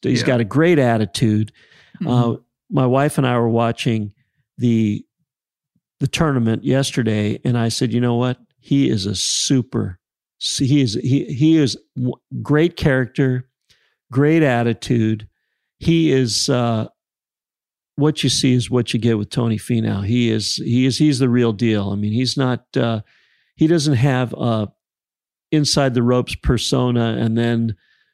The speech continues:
Speaker 1: uh, you know, once he gets outside the ropes, he's got a different persona. There's a lot of guys that are that way.
Speaker 2: Mm-hmm. A big,
Speaker 1: But
Speaker 2: he's
Speaker 1: it's
Speaker 2: a
Speaker 1: not
Speaker 2: big
Speaker 1: him.
Speaker 2: family guy, Steve, for sure.
Speaker 1: Yeah,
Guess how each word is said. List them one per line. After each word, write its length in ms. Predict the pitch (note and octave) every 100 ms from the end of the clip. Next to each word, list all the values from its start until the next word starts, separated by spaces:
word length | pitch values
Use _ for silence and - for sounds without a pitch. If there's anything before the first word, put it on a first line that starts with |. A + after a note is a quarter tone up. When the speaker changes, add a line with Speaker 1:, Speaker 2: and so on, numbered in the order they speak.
| _
Speaker 1:
uh, 300 | A#2 A2 G#2 G#2
you 140 | A#2+
know, 120 | A2+
once 280 | A2 B2 -
he 100 | B2+
gets 380 | A#2+ A2+ - - _ _
outside 420 | C#3 B2 - A#2+
the 80 | A2
ropes, 300 | A2 A2 -
he's 160 | B2 G#2
got 120 | A2+
a 60 | G2+
different 340 | A#2 - A2
persona. 460 | A#2+ - B2+ B2 C3
There's 180 | F3
a 60 | E3
lot 220 | C3 C3
of 80 | B2
guys 260 | C3 B2+ A#2
that 80 |
are 80 | B2
that 260 | A#2+ A#2+ A2
way. 380 | B2+ D3+ F#2 _ _ _ _ _ -
Speaker 2:
Mm-hmm. 300 | D#3+ D3+ C#3+
A 80 | D#3
big, 140 | G#3
Speaker 1:
But 100 | A3
Speaker 2:
he's 180 | E3+ F#3+
Speaker 1:
it's 40 | G#3+
Speaker 2:
a 80 |
Speaker 1:
not 60 | C#3
Speaker 2:
big 40 | B2
Speaker 1:
him. 140 | A#2+
Speaker 2:
family 320 | D#3+ D3+ C3
guy, 300 | A#2+ B2 A#2+
Steve, 340 | C3 - B2+ C3
for 120 | B2+
sure. 160 | -
Speaker 1:
Yeah, 260 | C#3 G#2 F#2